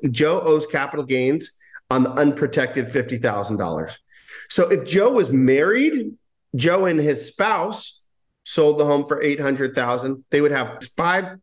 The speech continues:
hundred thousand of capital gains tax-free.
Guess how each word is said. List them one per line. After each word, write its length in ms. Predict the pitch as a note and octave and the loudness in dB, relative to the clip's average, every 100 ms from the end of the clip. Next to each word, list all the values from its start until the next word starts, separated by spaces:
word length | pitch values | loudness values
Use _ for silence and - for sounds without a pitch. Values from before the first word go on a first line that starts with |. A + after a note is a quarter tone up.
| - | -2
hundred 400 | E3 F3+ F#3 F#3 | 0 2 0 0
thousand 460 | E3 C#3+ C3 B2+ C3 | 0 0 -2 -4 -4
of 160 | C3 A#2 | -6 -4
capital 360 | C#3 B2 C3+ B2 | -4 -4 -4 -2
gains 320 | A#2+ A#2+ A#2 | 0 0 -2
tax-free. 500 | B2+ A2+ - B2 | -4 -6 -4 -2